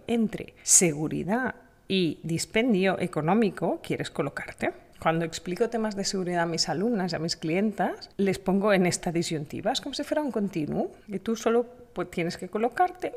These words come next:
o muy, muy, muy, muy a la derecha, por ejemplo, donde gastas muchísimo dinero para tener un sistema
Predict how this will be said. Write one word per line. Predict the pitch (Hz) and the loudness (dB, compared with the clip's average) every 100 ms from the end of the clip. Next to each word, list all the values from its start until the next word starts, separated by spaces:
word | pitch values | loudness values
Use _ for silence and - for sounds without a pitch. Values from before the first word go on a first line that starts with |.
| - | 0
o | 294 | 0
muy, | 285 320 339 | 2 0 0
muy, | 330 330 | 0 -2
muy, | 311 311 | -2 -2
muy | 311 320 262 | -2 0 2
a | |
la | 151 135 | 2 0
derecha, | 139 165 - 370 - - - | 0 -2 -2 -6 -6 -14 -12
por | 160 | -10
ejemplo, | - 185 262 | -4 -2 0
donde | 185 165 156 | 0 0 0
gastas | 185 - 180 - | -2 -4 -4 0
muchísimo | 202 320 403 370 - 320 320 269 254 | 2 4 2 0 0 0 0 -4 -2
dinero | 226 285 254 208 | 0 0 0 2
para | 170 165 | 4 4
tener | 165 185 226 | 2 -2 -2
un | 226 | -4
sistema | 220 226 214 | -6 -4 -6